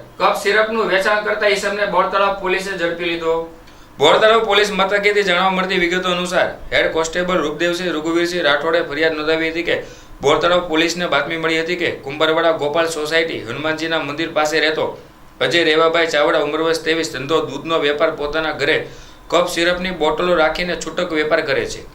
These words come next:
બાતમીની ખરાઈ કર્યા બાદ ગેજેટેડ અધિકારીના માર્ગદર્શન હેઠળ રેડ કરી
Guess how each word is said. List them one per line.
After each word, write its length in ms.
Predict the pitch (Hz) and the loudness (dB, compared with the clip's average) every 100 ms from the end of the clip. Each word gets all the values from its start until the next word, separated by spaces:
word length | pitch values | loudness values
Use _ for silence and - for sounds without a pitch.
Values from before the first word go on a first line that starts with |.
| - - - - | -18 -16 -14 -2
બાતમીની 460 | 135 151 180 180 170 | 0 0 -2 -4 -2
ખરાઈ 260 | 160 175 175 | 0 0 0
કર્યા 280 | 175 180 170 | 0 2 2
બાદ 140 | 170 - - - - - - - - - - - - - 123 | 0 -2 -14 -20 -20 -20 -20 -20 -20 -20 -20 -20 -20 -16 -2
ગેજેટેડ 480 | 143 156 180 180 180 | 0 2 0 0 0
અધિકારીના 520 | 165 175 175 175 180 156 | 0 0 2 2 0 2
માર્ગદર્શન 460 | 156 160 170 170 160 | 2 2 -2 -2 0
હેઠળ 240 | 160 175 143 | 0 0 0
રેડ 140 | 156 156 | 0 -2
કરી 220 | 175 170 | -2 -2